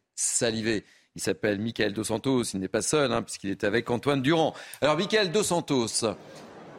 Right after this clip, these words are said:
où êtes-vous très concrètement ?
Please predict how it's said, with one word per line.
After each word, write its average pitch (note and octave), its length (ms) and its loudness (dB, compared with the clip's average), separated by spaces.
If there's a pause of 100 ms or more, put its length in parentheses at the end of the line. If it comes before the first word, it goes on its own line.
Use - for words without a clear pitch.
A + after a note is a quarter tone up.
(120)
où B3 260 4 (320)
êtes-vous G3 760 0
très F3+ 300 0
concrètement ? C3 760 0